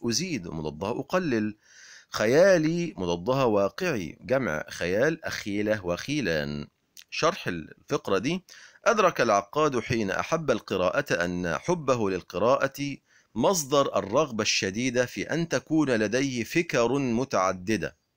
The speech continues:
عايز يكون لديه فكر متعددة وما يكتفيش بفكرة واحدة، فبالقراءة استطاع أن يضاعف فكره وشعوره وخياله. الجماليات:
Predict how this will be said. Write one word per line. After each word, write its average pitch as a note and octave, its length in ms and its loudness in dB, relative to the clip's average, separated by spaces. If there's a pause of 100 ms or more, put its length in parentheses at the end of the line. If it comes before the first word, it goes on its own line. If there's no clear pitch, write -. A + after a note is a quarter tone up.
(120)
عايز F#2+ 240 -2
يكون G2 300 -6
لديه G2+ 380 -4 (340)
فكر D3+ 340 0
متعددة G#2 760 0 (300)
وما G2+ 480 2
يكتفيش A#2+ 640 -2
بفكرة A2 600 -4
واحدة، E2+ 540 -4 (880)
فبالقراءة B2+ 720 2
استطاع C#3 560 2
أن G2+ 80 2
يضاعف A#2 480 0
فكره A#2 520 -2
وشعوره A2+ 800 0
وخياله. F2+ 880 -2 (1300)
الجماليات: B2+ 920 2